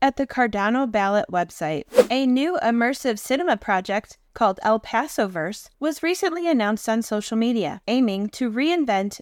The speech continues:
the Western genre through interactive storytelling. Entrepreneur Ryan Week leads the project, known for founding innovative entertainment companies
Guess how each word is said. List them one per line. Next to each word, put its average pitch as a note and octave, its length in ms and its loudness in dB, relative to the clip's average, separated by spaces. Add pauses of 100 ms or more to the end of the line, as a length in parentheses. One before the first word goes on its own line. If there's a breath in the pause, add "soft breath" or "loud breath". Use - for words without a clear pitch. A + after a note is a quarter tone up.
the A#3+ 160 0
Western A#3+ 520 0
genre F#3+ 560 0
through C#4+ 260 0
interactive A3+ 640 0
storytelling. F#3+ 880 -2
Entrepreneur A#3 960 0
Ryan B3+ 400 2
Week F#3+ 340 -4
leads D#4 240 -2
the C4 80 -4
project, B3+ 680 0
known C4+ 240 2
for G#3 200 -2
founding A#3+ 500 0
innovative A#3 500 0
entertainment A#3 600 -2
companies F#3+ 540 -6